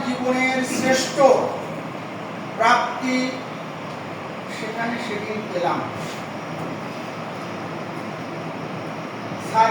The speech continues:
বসে আছেন ঢাকা বিশ্ববিদ্যালয়ের স্যার, গোলাম মোস্তফা স্যার, আমি যারা বরেণ্য ব্যক্তি, বর্ষা বলে কথা নতুন সবাই জ্ঞানী ব্যক্তি, তার ভিতরে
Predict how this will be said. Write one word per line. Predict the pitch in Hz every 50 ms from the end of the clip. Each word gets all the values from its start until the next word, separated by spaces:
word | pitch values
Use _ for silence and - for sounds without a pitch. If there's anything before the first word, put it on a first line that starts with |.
| 226 226
বসে | 233 226 - 269 240
আছেন | 220 - 254 240
ঢাকা | - 208 214 220 220 220
বিশ্ববিদ্যালয়ের | 220 - - - 240 226 226 233 233 233 226 226 -
স্যার, | - 233 226 226 226 226 220 220 - - - - - - - - - - - - - - - - - - - - - -
গোলাম | 190 214 214 220 220 220 220
মোস্তফা | 233 226 - 233 233 226 226 226 226 -
স্যার, | 226 226 226 226
আমি | 226 226 - - - - 233 240 233 214
যারা | 214 214 220 - 202
বরেণ্য | 202 202 196 208 220 226 220 226 226 226
ব্যক্তি, | 226 233 226 226 226 - 233 220 - - - - - - - - - - - - - - - - - - - - - - - - - - - - - - 170 170
বর্ষা | - 349 339 339 330 320
বলে | 330 349 349 330 320 302
কথা | 285 277 285 285
নতুন | 285 277 - 294 285 269 240 - -
সবাই | - - - - - 415 - -
জ্ঞানী | 320 320 320 269 262 247
ব্যক্তি, | 247 240 233 - - - 202 -
তার | - 226 220 226
ভিতরে | 240 254 269 - 320 330